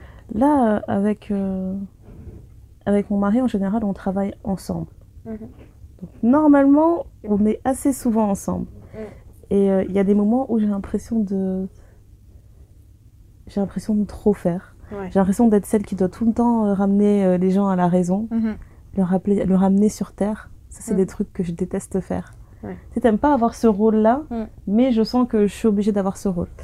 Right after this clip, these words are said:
Speaker 2: Mhm.
Speaker 1: Quand je sens que ça va pas, eh
Speaker 2: Mhm.
Speaker 1: ben, je prends un congé du travail en commun,
Speaker 2: <laughs>
Speaker 1: je le laisse travailler seul.
Speaker 2: Va travailler, et puis moi, j'attends.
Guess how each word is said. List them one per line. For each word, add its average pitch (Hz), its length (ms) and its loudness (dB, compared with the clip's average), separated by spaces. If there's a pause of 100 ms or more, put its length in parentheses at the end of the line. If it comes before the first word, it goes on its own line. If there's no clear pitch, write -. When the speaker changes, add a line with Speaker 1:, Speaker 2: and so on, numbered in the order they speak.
Speaker 2:
Mhm. 226 60 -2 (280)
Speaker 1:
Quand 240 140 2
je 220 120 4
sens 208 300 -2
que 190 200 -4
ça 180 160 -6
va 165 160 -4
pas, 392 200 -2 (220)
eh 220 60 0
Speaker 2:
Mhm. 185 60 2
Speaker 1:
ben, 175 520 0
je 170 160 -2
prends 214 320 2
un 190 120 2
congé 214 460 6
du 190 180 2
travail 196 440 6
en 196 120 10
commun, 311 280 12
Speaker 2:
<laughs> 403 520 12
Speaker 1:
je - 140 -8
le 190 140 0
laisse 202 180 0
travailler 180 480 4
seul. 185 640 8
Speaker 2:
Va 233 140 8
travailler, 226 800 8 (320)
et 240 100 8
puis 240 240 4
moi, 240 280 10
j'attends. 208 400 8